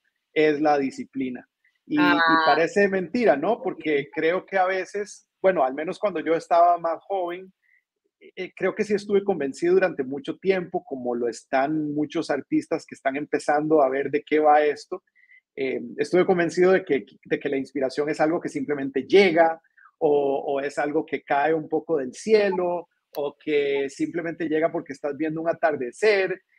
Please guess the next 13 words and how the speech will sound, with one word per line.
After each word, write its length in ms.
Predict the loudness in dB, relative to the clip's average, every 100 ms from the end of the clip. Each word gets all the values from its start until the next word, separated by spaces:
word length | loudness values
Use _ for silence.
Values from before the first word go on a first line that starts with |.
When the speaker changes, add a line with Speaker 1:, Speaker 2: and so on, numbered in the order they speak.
| _ -6
Speaker 1:
y, 720 | -2 0 0 -2 -4 -6 -14 _ -10
y 100 | -8
estás 240 | -6 -8
escuchando 400 | -8 -8 -6 -4
una 80 | -4
muy 120 | -4
buena 200 | -4 -2
canción. 640 | -2 -6 -4 0 0 0 -4
No 180 | -6 -4
es 140 | -4 -6
así 220 | -8 -6
como 200 | -6 -6
funciona. 480 | -6 -4 -2 -2